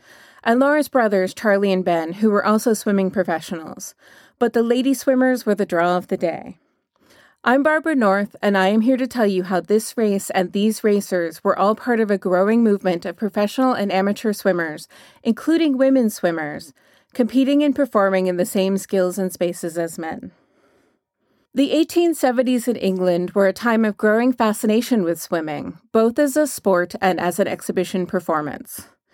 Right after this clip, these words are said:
In our current era of swim teams, high dives, and polar bear plunges, exhibition swimming might seem like a fun thing to watch when the Olympics roll around, but not as much fun as participation swimming. In the eighteen hundreds, however,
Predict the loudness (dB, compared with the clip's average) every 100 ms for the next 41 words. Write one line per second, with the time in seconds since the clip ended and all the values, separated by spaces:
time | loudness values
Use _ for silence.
0 | _ _ _ _ _ -2 0 2 0 -2
1 | -2 0 0 2 2 2 0 -2 0 0
2 | 0 0 2 4 2 0 0 0 2 2
3 | 2 2 0 0 -2 -2 0 2 2 2
4 | 2 0 0 0 0 -2 -4 -4 -12 -6
5 | -4 -2 -2 -2 -2 -2 0 0 2 2
6 | 0 -2 -2 0 2 2 0 0 0 2
7 | 2 2 0 0 0 0 0 0 0 2
8 | 2 0 0 -2 0 0 0 -2 -2 -2
9 | -6 -12 _ -20 _ -4 -2 2 2 2
10 | 0 -2 0 0 2 0 2 0 -2 -4
11 | -4 -4 -6 -10 -10 -12 -12 -16 -20 _
12 | _ _ _ _ _ _ _ 0 2 2
13 | 0 2 2 4 4 2 0 0 2 2
14 | 0 -2 -4